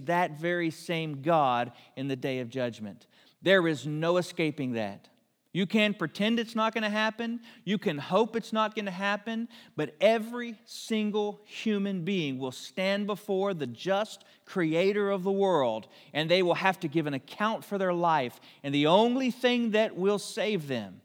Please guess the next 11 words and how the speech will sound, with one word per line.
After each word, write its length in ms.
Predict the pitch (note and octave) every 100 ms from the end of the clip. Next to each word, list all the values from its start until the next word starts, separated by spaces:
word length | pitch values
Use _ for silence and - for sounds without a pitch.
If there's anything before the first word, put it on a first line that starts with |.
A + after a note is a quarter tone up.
| _ _ _ _ _ -
is 160 | D3
if 220 | D#3+ E3 -
they 160 | F3
proclaim 760 | F#3 G3+ - A3+ G3 C3 A2 A2 - _
that 200 | D3 C#3+
Jesus 480 | A#2+ D#3 G3 F#3+ F3+
Christ 680 | - F#3 C3+ A2 G#2+ - - - _ _ _ _ _
has 160 | - B2+
been 180 | C#3 C3+
their 120 | C3+
Lord. 400 | C3+ B2 G2+ G#2